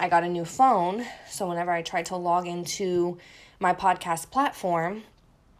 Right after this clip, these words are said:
my email address wasn't being recognized.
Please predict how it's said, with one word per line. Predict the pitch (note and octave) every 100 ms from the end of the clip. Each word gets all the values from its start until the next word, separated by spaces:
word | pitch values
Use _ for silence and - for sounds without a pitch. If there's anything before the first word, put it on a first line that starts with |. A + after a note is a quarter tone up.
| _ - - -
my | G3+ F#3+ F#3 F#3 F#3
email | A#3 C#4 B3 F#3+
address | E3 E3 E3
wasn't | F3+ E3+
being | F3+ E3
recognized. | E3+ F3 E3 E2+ - -